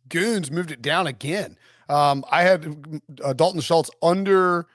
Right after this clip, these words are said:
forty-three and a half receiving yards. It is now down to forty-one and a half. It's getting a little thin there where you, I don't know if I wanna, like,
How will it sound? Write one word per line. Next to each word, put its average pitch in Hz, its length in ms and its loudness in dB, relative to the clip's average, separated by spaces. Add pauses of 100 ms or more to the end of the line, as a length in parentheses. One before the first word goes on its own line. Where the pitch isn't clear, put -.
(360)
forty-three 170 580 -2
and 160 80 -2
a 139 60 -2
half 143 260 0
receiving 151 480 -4
yards. 139 420 4
It 143 120 -8
is 123 120 -8
now 165 140 0
down 202 140 -2
to 135 80 -8
forty-one 143 680 -2
and 160 140 -2
a 156 40 0
half. 170 460 -4 (680)
It's - 80 -20
getting 170 160 -14
a - 20 -6
little 147 260 -8
thin 143 280 -6
there 123 260 -2
where 117 180 -4
you, 117 140 -12
I 120 40 -16
don't 131 240 -8
know 131 40 -6
if 123 100 -8
I 131 40 -4
wanna, 123 240 -6 (440)
like, 170 200 -4